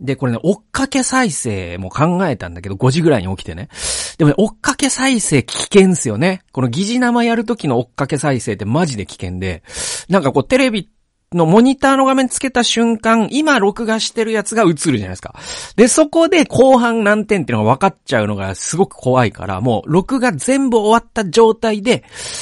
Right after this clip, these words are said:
で、僕のそのハードディスクレコーダーの電源を先につけといて、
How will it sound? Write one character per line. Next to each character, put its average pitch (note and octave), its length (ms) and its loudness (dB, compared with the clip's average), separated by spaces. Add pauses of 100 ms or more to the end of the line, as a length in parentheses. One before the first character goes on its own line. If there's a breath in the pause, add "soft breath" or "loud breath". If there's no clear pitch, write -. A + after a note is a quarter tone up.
(220 loud breath)
で、 B3 100 0
僕 B3 300 0
の B3+ 180 6
そ F#3+ 120 0
の F3 40 2
ハ F#3 160 2
ー - 20 -2
ド F#3 100 0
デ F#3 80 -2
ィ - 20 -4
ス - 80 -8
ク F#3+ 100 -6
レ F#3+ 100 0
コ G3 220 2
ー E3+ 40 0
ダ D#3+ 100 2
ー D3+ 40 0
の D3 120 0
電 D3 180 0
源 D3 120 0
を - 20 0
先 F3+ 380 -2
に A3+ 160 0
つ - 160 -8
け G#3 160 0
と C#3+ 260 2
い A2+ 120 -2
て、 D3 420 0